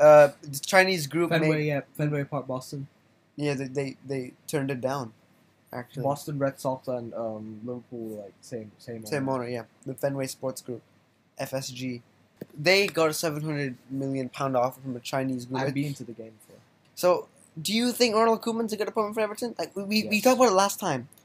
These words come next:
Speaker 1: Just heard that, um,
Speaker 2: Would he have been able to hold up for a
Speaker 1: keeping,
Speaker 2: better job?
Speaker 1: keeping all the stars.
Speaker 2: Hmm?
Speaker 1: It's keeping all the Everton stars.
Speaker 2: Yeah, that's his
Speaker 1: Lukaku
Speaker 2: first,
Speaker 1: and Stones.
Speaker 2: first. I think Lukaku and Stones. It's
Speaker 1: Okay.
Speaker 2: interesting.
Speaker 1: That's
Speaker 2: Would,
Speaker 1: Stones.
Speaker 2: if you were Ronald Koeman,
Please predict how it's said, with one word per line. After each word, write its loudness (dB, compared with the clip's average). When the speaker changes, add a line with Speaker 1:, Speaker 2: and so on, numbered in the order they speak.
Speaker 1:
Just -12
heard -2
that, -6
um, -4
Speaker 2:
Would 4
he 2
have -6
been -2
able 0
to -12
hold -2
up -2
for -6
a -4
Speaker 1:
keeping, -2
Speaker 2:
better -4
job? -2
Speaker 1:
keeping -8
all -10
the -14
stars. -18
Speaker 2:
Hmm? -12
Speaker 1:
It's -20
keeping -8
all -6
the -6
Everton -10
stars. -14
Speaker 2:
Yeah, -6
that's -8
his -4
Speaker 1:
Lukaku -10
Speaker 2:
first, -8
Speaker 1:
and -14
Stones. -12
Speaker 2:
first. 0
I 0
think -2
Lukaku -6
and -6
Stones. -6
It's -2
Speaker 1:
Okay. -2
Speaker 2:
interesting. -10
Speaker 1:
That's -10
Speaker 2:
Would, -2
Speaker 1:
Stones. -2
Speaker 2:
if -10
you -2
were 4
Ronald 2
Koeman, -4